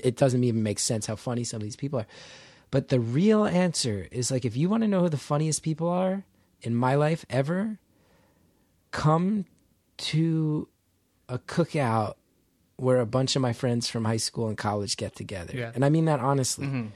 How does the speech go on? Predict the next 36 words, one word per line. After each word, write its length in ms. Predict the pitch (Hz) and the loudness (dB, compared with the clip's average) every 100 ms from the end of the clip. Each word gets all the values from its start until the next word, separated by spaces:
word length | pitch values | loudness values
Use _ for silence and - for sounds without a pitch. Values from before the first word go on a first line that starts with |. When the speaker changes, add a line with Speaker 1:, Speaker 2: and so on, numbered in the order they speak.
| - - | -16 -4
Speaker 1:
It's 200 | 123 147 | 0 2
my 140 | 139 | 2
brother 480 | 117 135 143 151 160 | 4 4 4 2 0
and 200 | 131 127 | 0 -2
it's 160 | 117 | -2
the 80 | - | -4
friends 340 | - 123 123 - | -4 -4 -4 -4
from 140 | 135 | -4
that 180 | 123 113 | -4 -4
era. 220 | 120 101 - - - - _ _ _ _ _ | -6 -6 -12 -20 -20 -20 _ _ _ _ _
The 120 | 139 | -2
way 680 | 123 120 143 160 175 185 165 - _ - - _ | 0 2 2 2 2 0 -2 -8 _ -20 -20 _
these 340 | 127 131 139 - | -8 -4 -4 -2
guys 500 | 143 139 143 131 - | -2 2 0 -2 -4
can 160 | 127 | -6
tell 200 | - 139 | -2 -2
stories, 400 | 120 - 135 135 | -2 -2 0 2
and 120 | 143 | 2
I, 140 | 151 143 | 2 4
I 120 | 135 | 4
say 260 | 143 - 160 | 4 4 4
guys 300 | 143 123 117 | 4 2 2
'cause, 320 | - 110 - | 0 -2 -4
uh, 120 | 101 95 | -12 -6
you 160 | 117 123 | -2 -2
know, 160 | 98 | -2
I 80 | 110 | -4
grew 240 | 95 107 | -4 -4
up 120 | 104 110 | -2 -4
a 60 | |
doofy 380 | 92 113 - 107 | -2 -2 -2 -4
guy, 260 | 104 95 110 | -4 -2 0
and 180 | 107 | 0
these 180 | 110 107 | 0 0
are 80 | 110 | -2
the 140 | 98 | -4